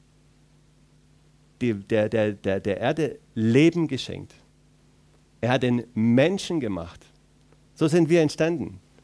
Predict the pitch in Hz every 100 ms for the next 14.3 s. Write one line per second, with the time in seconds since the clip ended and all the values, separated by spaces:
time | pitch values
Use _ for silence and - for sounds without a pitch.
0 | _ _ _ 120 - 143 156 - 151 196
1 | - 147 139 135 131 131 123 127 117 113
2 | 123 170 294 294 - - 170 147 - -
3 | 131 156 - - _ _ _ _ _ _
4 | _ - 151 151 170 185 131 - 127 151
5 | 214 - _ _ _ _ - _ _ 131
6 | 139 135 127 185 202 160 113 - 85 -
7 | _ _ _ _ _ _ _ _ _ _
8 | _ _ 135 135 202 - 233 - 180 185
9 | 160 139 139 156 135 135 135 - 127 117
10 | 208 294 - 170 - 139 139 - 139 151
11 | 165 - 156 143 127 123 226 135 196 247
12 | - _ _ _ _ 143 151 131 127 -
13 | 117 131 196 185 139 - 127 123 117 147
14 | - -